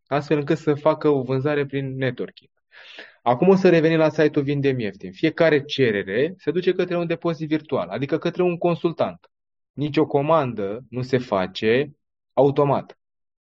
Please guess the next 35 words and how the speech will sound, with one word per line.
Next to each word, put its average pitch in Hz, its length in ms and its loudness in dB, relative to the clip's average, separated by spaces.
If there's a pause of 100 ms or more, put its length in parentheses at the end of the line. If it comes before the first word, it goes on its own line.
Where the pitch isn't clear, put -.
(800)
Orice 139 280 0
comandă, 127 680 -2 (240)
uh, 131 320 -6
se 131 120 -8
face 151 260 0
cu 147 100 -2
interacțiune 135 500 -2
umană. 123 480 -2 (1400)
Uh, 113 720 0 (1080)
iar 143 240 4
acel 151 340 2
depozit 139 420 -2
virtual, 110 520 -6
acel 123 320 -2
consultant, 135 760 -2
va 165 220 2
intra 170 180 0
în 160 60 2
legătură 143 420 -2
cu 131 140 -12
clientul 139 380 -6
și 151 160 -6
va 139 180 2
ide-, 131 180 -2
identifica 131 760 -2
nevoile, 135 600 0
îi 120 120 0
va 117 140 -2
oferi 120 340 -4
consultanță, 139 960 -2
îi 123 80 -4
va 123 100 0
face 135 260 0
o 113 60 2
ofertă 151 600 0